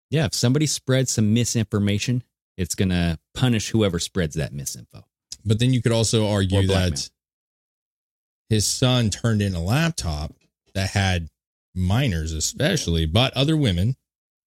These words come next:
Speaker 2: probably of age, who were naked in ex-, in, in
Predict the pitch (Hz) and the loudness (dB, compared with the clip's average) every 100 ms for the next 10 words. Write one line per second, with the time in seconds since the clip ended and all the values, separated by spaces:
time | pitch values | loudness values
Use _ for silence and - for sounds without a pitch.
0 | - 170 170 104 80 76 73 113 - _ | -4 0 2 0 -2 -6 -8 -10 -10 _
1 | - 117 104 95 87 98 131 131 110 92 | 0 2 4 2 2 0 -2 -2 -2 -2
2 | - - - 104 92 - 104 98 92 | -4 -10 -4 -2 -2 -2 0 2 0